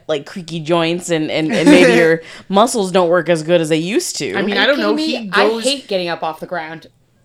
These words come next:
Speaker 2: He goes
Speaker 1: <laughs>
Speaker 2: in
Speaker 1: Right?
Speaker 2: search of, he goes in search of, of giants across mountains and stuff. Like, I think that he's pretty fit to be able to
Speaker 1: But he's
Speaker 2: do
Speaker 1: not,
Speaker 2: that.
Speaker 1: he's not like Jack Black, where he's, like, a heavy guy, but he's, like,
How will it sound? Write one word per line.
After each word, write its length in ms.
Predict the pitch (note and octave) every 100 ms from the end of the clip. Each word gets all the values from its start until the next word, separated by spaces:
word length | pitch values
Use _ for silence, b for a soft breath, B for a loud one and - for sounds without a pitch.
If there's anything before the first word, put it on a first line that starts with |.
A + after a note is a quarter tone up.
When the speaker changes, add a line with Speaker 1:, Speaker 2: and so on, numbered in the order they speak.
| _
Speaker 2:
He 220 | _ C4+ C#4
goes 240 | E4+ B3
Speaker 1:
<laughs> 0 |
Speaker 2:
in 80 | C4
Speaker 1:
Right? 480 | C#4+ A#3+ A3 D#4+ D#4+
Speaker 2:
search 180 | C#4+ B3+
of, 200 | G3+ -
he 220 | A#3 C#4
goes 240 | D4+ D4
in 100 | D4
search 400 | C4+ A3+ A#3 -
of, 180 | A3 F#3 F3 _ -
of 300 | G#3 F#3 E3+
giants 540 | D#3 F#3 A3 F#3+ E3+ F3+
across 420 | - G3+ F#3+ F3+
mountains 500 | F#3 G3 F3+ E3+ D#3+
and 160 | D#3+
stuff. 380 | D#3 F3 D#3 -
Like, 240 | D#3+ D#3 -
I 120 | G#3
think 240 | B3+ D4
that 80 | B3+
he's 140 | A#3 -
pretty 260 | - G#3+
fit 460 | F#3 - F#3 D#3+ - _ _ _ _ _ _ _ -
to 120 | F#3
be 140 | F3+
able 160 | E3+ D#3+
to 80 | F#3
Speaker 1:
But 100 | D4
he's 160 | A#3+ G3
Speaker 2:
do 60 |
Speaker 1:
not, 300 | A#3 A#3 G3+
Speaker 2:
that. 840 | - - _ _ _ _ _ - -
Speaker 1:
he's 240 | F#3+ B3
not 200 | C#4 E4+
like 220 | B3 G#3+ D#3
Jack 340 | F#3+ F#3 E3
Black, 360 | E3 D3 C#3 E3
where 100 | G3
he's, 160 | G3+
like, 140 | G3 D#3+
a 40 |
heavy 300 | F3 F3 F#3
guy, 380 | E3+ D#3+ F3 F3+
but 100 | F#3
he's, 220 | G#3+ G3
like, 160 | E3